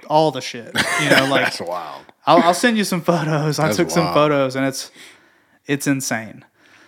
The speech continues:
Speaker 1: So we mixed the record. It was sounding awesome in the room.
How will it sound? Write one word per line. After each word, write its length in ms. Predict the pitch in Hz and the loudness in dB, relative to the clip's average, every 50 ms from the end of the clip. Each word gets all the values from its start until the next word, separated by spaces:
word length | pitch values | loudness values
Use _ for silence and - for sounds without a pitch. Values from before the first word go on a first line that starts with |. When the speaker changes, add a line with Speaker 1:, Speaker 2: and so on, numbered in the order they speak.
| _ _ _ _ _ _ | _ _ _ _ _ _
Speaker 1:
So 540 | - - 185 180 180 175 180 175 165 160 - | 0 4 6 8 8 8 6 4 2 0 -4
we 100 | 156 151 | -6 -2
mixed 240 | 151 180 196 - - | 0 0 -2 0 -2
the 80 | 214 | -2
record. 520 | 156 139 135 135 - 131 131 127 127 131 - _ _ _ _ _ _ | 0 0 -2 -2 -2 -6 -6 -6 -8 -12 -18 _ _ _ _ _ _
It 100 | - 175 | -4 0
was 160 | 196 190 160 - | 0 0 0 0
sounding 300 | 170 160 151 135 131 123 | 0 0 0 0 -2 -4
awesome 400 | - 143 147 156 151 - 160 156 | 0 2 2 2 0 -2 -4 -6
in 80 | 151 151 | -4 -4
the 80 | 147 | -4
room. 480 | 143 139 139 139 135 135 135 135 135 | -2 0 0 0 0 0 -2 -4 -8